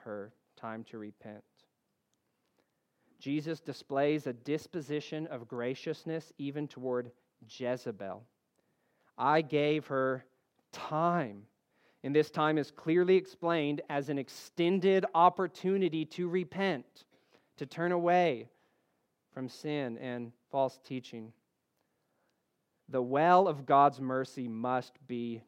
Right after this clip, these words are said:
deep. Je-, think about this. Jesus sees that Jezebel is teaching and seducing his servants to practice sexual immorality and worship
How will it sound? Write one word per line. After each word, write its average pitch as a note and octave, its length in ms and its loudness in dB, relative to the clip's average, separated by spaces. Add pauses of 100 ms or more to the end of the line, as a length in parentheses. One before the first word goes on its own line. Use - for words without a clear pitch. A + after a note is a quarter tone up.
(140)
deep. A#2 400 -12 (1800)
Je-, C3+ 260 -8 (160)
think F3+ 160 -2
about C3 260 -2
this. A2+ 140 -6
Jesus D#3 500 -4
sees E3 800 -6 (520)
that C#3 200 -2
Jezebel E3 640 4
is C#3 260 -4
teaching G#3 760 -6
and E3 220 -4
seducing E3+ 720 -4
his F3 300 2
servants F#3 840 2 (240)
to F3+ 140 0
practice G3 600 4
sexual G3+ 540 2
immorality G3 800 6
and F3+ 160 2
worship G3 420 4